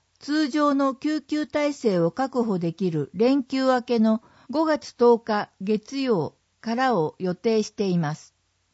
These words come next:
十九日に送付する接種券には、予診票、接種会場一覧等を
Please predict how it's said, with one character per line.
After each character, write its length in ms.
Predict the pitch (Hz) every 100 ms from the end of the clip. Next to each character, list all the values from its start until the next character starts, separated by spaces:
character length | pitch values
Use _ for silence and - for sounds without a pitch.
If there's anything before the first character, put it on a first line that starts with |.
| _ _ _ _ _ -
十 340 | 214 247 339 320
九 140 | 269
日 320 | 226 202 180
に 160 | 180 175
送 320 | - 240 247
付 100 | -
す 200 | - 240
る 140 | 233
接 200 | 220 226 208 -
種 140 | 285
券 320 | - 226 180 165
に 140 | 156
は、 220 | 147 143 _ _ _ -
予 180 | 220 220
診 400 | - 294 302 277
票、 460 | 269 247 226 - _ _
接 260 | - 240 247 -
種 120 | 330
会 340 | 320 320 311 240
場 300 | 202 170 160
一 340 | 170 - 254
覧 240 | 247 240 -
等 380 | - 247 214
を 240 | 170 147